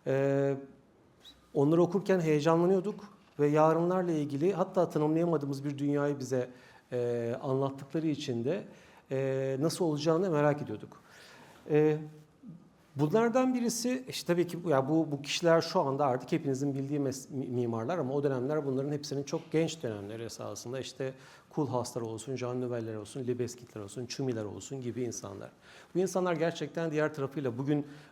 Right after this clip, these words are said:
globalleşmenin içinde büyük yapılar dünyaya eklemlerken esasında o dönemlerde hakikaten bugünlere ilişkin ne olabileceğiyle ilgili çok, e, ciddi düşünmüş olan insanlardı. Ve, e, ben, e, onların,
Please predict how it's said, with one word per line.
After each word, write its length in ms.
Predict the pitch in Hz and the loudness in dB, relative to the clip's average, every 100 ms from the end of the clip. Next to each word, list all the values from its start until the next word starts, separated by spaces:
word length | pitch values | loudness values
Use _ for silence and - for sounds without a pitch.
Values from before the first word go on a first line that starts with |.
| - | -6
globalleşmenin 720 | 127 135 139 139 143 139 156 | 0 2 2 2 -2 -2 -4
içinde 340 | 147 - 131 110 | -6 -6 -6 -4
büyük 240 | 151 170 | -6 -4
yapılar 540 | 131 120 120 113 - - | -4 -4 -4 -4 -8 -8
dünyaya 400 | 127 123 120 127 | -4 -2 -2 -4
eklemlerken 720 | 123 135 123 127 175 - 127 139 - - - - - | -4 -6 -4 -4 -4 -6 -10 -10 -16 -20 -20 -14 -6
esasında 340 | - 139 180 | 0 0 0
o 100 | 160 | 0
dönemlerde 380 | 156 143 135 127 | 0 0 -2 -4
hakikaten 500 | 170 - 135 139 156 - - - - | -6 -4 -2 -2 -4 -8 -18 -16 -2
bugünlere 420 | 165 185 165 139 | 0 2 0 0
ilişkin 420 | 135 131 - 156 | -2 -4 -2 0
ne 60 | 160 | 2
olabileceğiyle 640 | 175 151 143 139 156 143 | 2 2 0 -2 -2 -2
ilgili 140 | 127 160 | -4 -4
çok, 180 | 175 - - 139 | -6 -8 -10 -4
e, 140 | 127 | -4
ciddi 300 | 123 131 180 | -4 -6 -6
düşünmüş 560 | 127 - 147 160 - - | -6 -4 0 0 -2 -8
olan 200 | 131 110 | -8 -8
insanlardı. 640 | - 107 - 107 101 104 101 - _ - - - - - - | -6 -10 -8 -8 -6 -8 -10 -16 _ -20 -20 -20 -20 -20 0
Ve, 320 | 160 196 214 196 | 6 6 6 2
e, 360 | 156 156 160 160 156 | 4 6 6 6 8
ben, 320 | 202 226 - - 165 | 8 6 -2 -6 -2
e, 120 | 151 143 | 0 2
onların, 520 | 151 156 180 226 233 | 4 6 10 10 8